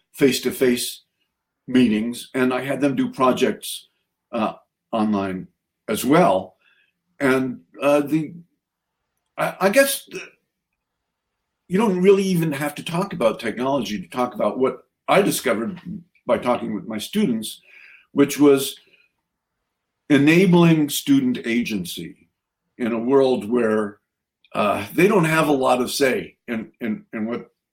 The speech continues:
what happens in their lives is maybe as important as the subject matter. That, um, if you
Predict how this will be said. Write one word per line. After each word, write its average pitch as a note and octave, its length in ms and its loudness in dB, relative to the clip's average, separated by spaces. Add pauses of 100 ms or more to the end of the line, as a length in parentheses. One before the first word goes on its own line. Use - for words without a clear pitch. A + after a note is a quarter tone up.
(100)
what A#2 140 -4
happens A#2 320 0
in G#2+ 60 -2
their G#2+ 140 0
lives A#2 460 0 (540)
is E3+ 260 4
maybe B3+ 320 4
as A#3 160 2
important F#3+ 760 2
as E3 220 0
the E3 80 -6
subject G#3 420 0
matter. - 380 -8 (480)
That, C#3+ 240 0 (160)
um, C3 380 -2 (500)
if D3 200 0
you B3 680 0